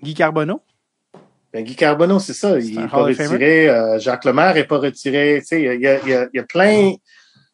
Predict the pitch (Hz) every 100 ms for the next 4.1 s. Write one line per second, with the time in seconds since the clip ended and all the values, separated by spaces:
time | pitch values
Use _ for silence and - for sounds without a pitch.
0 | _ - - 262 262 - 262 - 220 214
1 | - 226 285 _ _ - 160 120 143 247
2 | 254 _ - 127 - - 135 135 131 120
3 | - 190 277 - - - 170 214 233 247